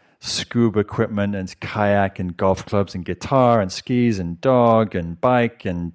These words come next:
car and everything you, a young guy might want. And the, the, the, the ad reads, "Spence," it's his name, "put a new twist on an old philosophy. To be one with everything, he says you've gotta have one of everything."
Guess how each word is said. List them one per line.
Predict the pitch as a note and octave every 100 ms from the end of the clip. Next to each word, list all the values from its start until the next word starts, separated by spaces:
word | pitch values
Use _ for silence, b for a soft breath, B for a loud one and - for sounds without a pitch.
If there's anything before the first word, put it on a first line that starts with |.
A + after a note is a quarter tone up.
| -
car | - C3 A#2 A2+ A2
and | F#2 E2+ E2 E2 - _ -
everything | A2+ A2+ A2 G#2+ F#2+ F#2 E2+ _ _ _
you, | - F#2
a | F2 F#2 F#2
young | F#2+ F#2+ F#2 E2+ _
guy | F#2 F2 E2+
might | E2 -
want. | E2 E2+ - _ B B B B B B B B B B B -
And | G2 F#2
the, | E2+
the, | D#2 F2+
the, | - F#2 - - -
the | G2+
ad | G2 A#2 A#2 F#2+
reads, | F2 F2 E2 - -
"Spence," | - - - C#3 D3 A2 - - - - _ _
it's | -
his | F2+ E2+
name, | E2 E2+ A#2+ - _
"put | - A2
a | F#2+
new | G2+ D3+
twist | E3+ - B2 - -
on | F#2+
an | F2
old | - G#2 B2
philosophy. | - A2 F#2 G2 - F2+ - - G#2+ _ _
To | -
be | E2+ F#2+
one | F2+ F#2 A#2+ D3
with | C#3+ G#2+
everything, | G2 F#2+ E2 - F2+ F2
he | F2 - G2+
says | G2+ - E2+ D#2+ D#2 D#2+
you've | D2+
gotta | - F#2 F#2
have | E2+ F2 D#2+
one | E2+ E2+
of | D#2+
everything." | D#2+ D#2+ D2+ E2 D#2